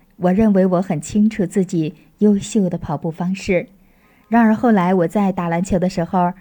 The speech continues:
伤到了膝盖，也因此不能继续坚持每日的跑步计划。这个膝盖伤得很有意思，因为我只有在跑步或上楼的时候才会感到些许疼痛，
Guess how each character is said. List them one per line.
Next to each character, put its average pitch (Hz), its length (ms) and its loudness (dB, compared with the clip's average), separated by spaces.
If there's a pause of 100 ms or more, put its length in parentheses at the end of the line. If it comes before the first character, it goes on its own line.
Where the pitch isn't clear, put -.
(100)
伤 190 300 -4
到 202 100 -2
了 165 100 -2
膝 180 220 -4
盖， 180 320 -2 (320)
也 190 120 0
因 214 200 4
此 226 180 0
不 220 140 0
能 170 320 2
继 196 160 -2
续 190 160 -6
坚 202 240 0
持 202 180 -4
每 165 160 -4
日 196 220 -2
的 185 80 -4
跑 156 220 -8
步 190 120 -2
计 190 220 0
划。 170 380 -4 (480)
这 240 160 2
个 214 120 2
膝 226 220 0
盖 214 300 2
伤 208 240 -2
得 196 80 0
很 175 180 -4
有 190 140 0
意 185 200 0
思， 156 300 -4 (400)
因 240 80 0
为 262 100 6
我 233 160 4
只 180 180 0
有 202 180 2
在 196 160 0
跑 175 200 -4
步 185 380 0 (100)
或 - 160 -4
上 190 240 -2
楼 165 120 -2
的 180 100 -2
时 180 140 -4
候 170 260 0 (260)
才 165 260 -4
会 196 180 -4
感 156 180 -4
到 170 160 -4
些 170 180 -4
许 185 200 -4
疼 151 260 -4
痛， 170 260 -4